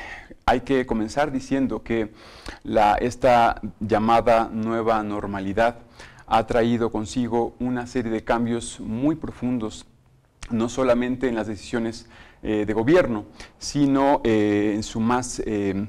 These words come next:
en su más elemental núcleo, que son las relaciones humanas. Eh, la pandemia por covid diecinueve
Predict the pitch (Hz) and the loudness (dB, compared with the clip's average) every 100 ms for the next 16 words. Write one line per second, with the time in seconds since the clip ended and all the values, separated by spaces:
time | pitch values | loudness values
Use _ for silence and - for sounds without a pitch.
0 | - - 117 120 120 117 123 107 104 101 | -8 -2 -2 0 0 0 -2 -2 -4 0
1 | 113 113 - - - - 113 151 156 123 | 2 0 -8 -20 -20 -8 -2 -2 0 -4
2 | 110 123 120 107 101 - 107 - 95 98 | -4 -4 -4 -4 -6 -6 -8 -6 -4 -4
3 | 92 - - _ - - - 107 107 101 | -6 -12 -18 _ -20 -20 -8 0 2 4
4 | 101 98 - 107 120 127 123 123 110 107 | 4 4 2 0 0 0 -2 -4 -6 -6
5 | 113 107 123 117 113 - 117 127 123 131 | -6 -6 -6 -6 -6 -4 -2 -2 0 -2